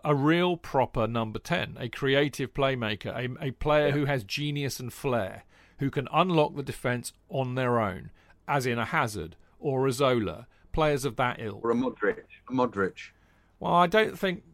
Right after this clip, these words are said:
Speaker 1: I think Modric, well, maybe when he was younger, because Modric plays a
Speaker 2: Yeah.
Speaker 1: lot deeper now. But,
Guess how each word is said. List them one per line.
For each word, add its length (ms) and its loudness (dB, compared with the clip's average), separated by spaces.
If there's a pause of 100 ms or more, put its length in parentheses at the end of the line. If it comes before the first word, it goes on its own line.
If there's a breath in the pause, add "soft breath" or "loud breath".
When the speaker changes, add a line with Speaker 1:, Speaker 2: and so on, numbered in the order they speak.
(100)
Speaker 1:
I 80 -2
think 200 0
Modric, 380 4
well, 240 8
maybe 340 2
when 160 2
he 60 -2
was 340 -4
younger, 460 0
because 280 -8
Modric 380 -2
plays 240 0
a 60 0
Speaker 2:
Yeah. 80 0
Speaker 1:
lot 140 -4
deeper 300 -4
now. 200 -8
But, 180 -4